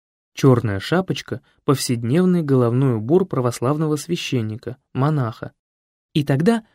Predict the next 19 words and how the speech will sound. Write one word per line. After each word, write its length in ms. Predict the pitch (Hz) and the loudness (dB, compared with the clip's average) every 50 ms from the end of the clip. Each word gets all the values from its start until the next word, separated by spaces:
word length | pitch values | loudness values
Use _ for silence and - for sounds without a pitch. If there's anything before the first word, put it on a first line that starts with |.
| _ _ _ | _ _ _
в 120 | 131 131 | -4 -2
голову 340 | 143 208 247 233 214 190 190 | 0 2 2 2 4 2 2
мне 160 | 185 202 214 | 4 2 0
пришла 360 | 202 - 196 185 - 233 226 | 0 -2 -4 -2 -2 -2 0
мысль: 380 | 220 220 202 - - 110 101 - _ _ _ _ _ _ _ _ | 2 0 0 0 -2 -6 -8 -10 _ _ _ _ _ _ _ _
это, 180 | - 175 - 220 | -6 -2 0 2
наверное, 460 | 208 220 226 240 226 220 220 226 226 | 2 4 4 4 4 4 2 2 0
Паша 420 | 220 - - 254 240 190 - - 156 | -2 0 0 2 2 2 2 0 0
Ветров 400 | 156 180 160 143 - 127 123 - | 2 2 2 2 2 -2 -4 -6
к 100 | - - | -8 -2
папе 280 | - 170 147 127 123 | -2 0 0 0 -2
прибежал. 580 | 123 - 135 127 147 156 156 156 123 110 123 - _ _ _ _ _ _ _ _ | 0 0 2 2 2 2 2 -2 -4 -4 -8 -14 _ _ _ _ _ _ _ _
У 100 | - 135 | 2 4
него 400 | 139 151 170 170 202 196 185 - _ | 4 6 6 6 4 4 2 2 _
отец 380 | 165 160 - - 220 196 - | -4 -2 0 0 -2 -2 -2
сильно 320 | - - 185 147 131 120 117 | -2 0 2 2 2 2 2
заболел, 500 | 131 127 143 160 170 156 131 113 117 - _ _ _ _ | 0 0 2 2 2 2 0 -2 -6 -10 _ _ _ _
грипп 300 | 147 165 214 220 - - | 2 4 4 4 4 2
подцепил, 540 | 143 123 - - - 143 - 139 120 110 | 0 0 0 -2 -6 -2 0 0 0 0